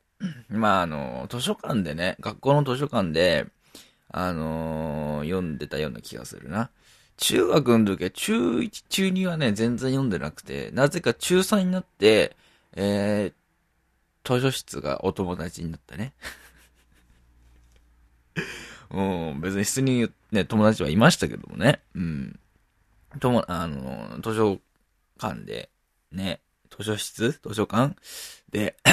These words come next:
<clears throat> ね、本を、ね、読んでましたね。何読んでたっけね。別にそんな大した本は読んでないけどね。うん。っていうお話。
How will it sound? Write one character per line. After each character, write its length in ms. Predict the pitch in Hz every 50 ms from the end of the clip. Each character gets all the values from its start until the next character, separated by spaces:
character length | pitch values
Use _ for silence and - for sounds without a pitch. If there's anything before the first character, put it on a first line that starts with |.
| 175 170 151
<clears throat> 280 | 117 107 - _ _
ね、 260 | - 95 107 - - -
本 460 | _ _ - - 113 104 92 90 80
を、 260 | 80 78 73 65 - _ _ _ _ _ _ _ _ _ _ _ -
ね、 340 | - 82 90 82 - - - _ _ _ _ _ _
読 140 | 80 87
ん 80 | 87 76
で 80 | 67 60
ま 140 | - -
し 100 | - -
た 80 | - -
ね。 120 | - 69
何 220 | 85 87 104 127 135
読 140 | 143 120 90
ん 40 | 76
で 40 | -
た 120 | - -
っ 60 | - _
け 120 | _ - 55
ね。 200 | 62 69 69 - -
別 140 | - 73
に 40 | 76
そ 160 | - - 117
ん 140 | 120 135 131
な 240 | 131 139 143 139 135
大 180 | - 190 190 202
し 60 | -
た 80 | 143
本 180 | 135 - 123 92
は 60 | 87 87
読 120 | 87 98
ん 40 | 107
で 80 | 107
な 140 | 95 98 98
い 60 | 90
け 60 | 78 76
ど 120 | 60 58
ね。 280 | 64 73 82 87 - - _ _ _ _ _ _ _ _ _ _ _
う 80 | -
ん。 380 | 92 95 95 92 87 85 78 69 62 57
っ 300 | 50 50 - 50 50 50 50 - - _ - _ _ _ _ _ _ _
て 80 | - -
い 120 | 60 52
う 60 | 50 50
お 80 | - -
話。 520 | 107 - - - - - - - - -